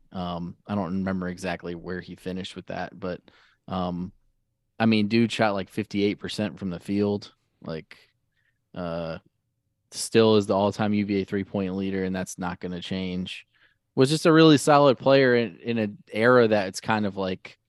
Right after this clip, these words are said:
an under-the-radar sort of era of U V A basketball where I think he kind of missed some of the success. I don't, was he, was he on the Elite Eight team in ninety-five,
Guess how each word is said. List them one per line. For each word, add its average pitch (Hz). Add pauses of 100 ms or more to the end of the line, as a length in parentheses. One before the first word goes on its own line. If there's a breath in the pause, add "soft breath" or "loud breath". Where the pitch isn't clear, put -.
(720)
an 104
under-the-radar 98
sort 92
of 90 (120)
era 95
of 92
U 95
V 95
A 92
basketball 98
where 101
I 95
think 110
he 110
kind 110
of 98
missed 110
some 107
of 101
the 98
success. - (320)
I 120
don't, 120
was 113
he, 147
was 123
he 156
on 123
the 120
Elite 101
Eight 107
team 120
in 107
ninety-five, 98